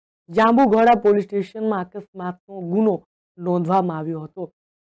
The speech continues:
જેને લઈને ગોધરા સબજેલમાં કૃષ્ણકાંત રાઠવાને ધકેલી દેવામાં આવ્યો હતો. કૃષ્ણકાંત રાઠવાએ ધોરણ બારની પરીક્ષા આપવાની અરજી કોર્ટમાં કરી હતી.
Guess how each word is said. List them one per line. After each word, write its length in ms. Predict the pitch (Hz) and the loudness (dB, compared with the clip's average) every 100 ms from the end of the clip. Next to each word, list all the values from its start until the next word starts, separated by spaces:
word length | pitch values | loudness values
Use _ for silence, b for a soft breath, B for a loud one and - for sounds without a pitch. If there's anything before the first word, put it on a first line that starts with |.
| _ | _
જેને 200 | 208 247 | 2 4
લઈને 300 | 240 240 247 | 6 6 4
ગોધરા 420 | 202 208 180 220 | 4 4 6 4
સબજેલમાં 680 | 220 202 175 196 202 190 202 | 4 0 2 2 4 0 -2
કૃષ્ણકાંત 720 | 202 185 - 196 180 185 185 | -6 -14 -18 -20 -14 -10 -8
રાઠવાને 580 | 165 165 165 180 175 185 | -4 -4 -4 -8 -6 -4
ધકેલી 400 | 170 165 170 165 | -4 -8 -12 -12
દેવામાં 500 | 160 160 180 202 165 | -8 0 2 2 -2
આવ્યો 260 | 170 190 185 | -4 -4 -6
હતો. 220 | 180 214 220 _ _ _ _ _ 220 | -2 -4 -4 _ _ _ _ _ -8
કૃષ્ણકાંત 640 | 190 247 233 233 247 226 | -2 0 4 4 4 2
રાઠવાએ 560 | 190 190 185 208 214 | 2 2 2 2 4
ધોરણ 320 | 190 185 190 180 | 2 0 -2 0
બારની 440 | 175 190 196 202 | 2 2 0 -4
પરીક્ષા 540 | 190 170 180 - 180 | -4 -6 -6 -8 -8
આપવાની 400 | 165 - 175 180 | -8 -10 -10 -8
અરજી 320 | 170 165 180 185 | -6 -8 -10 -12
કોર્ટમાં 600 | - 170 170 170 165 180 | -8 -8 -6 -8 -12 -12
કરી 300 | 170 156 147 | -14 -16 -18
હતી. 240 | 147 | -14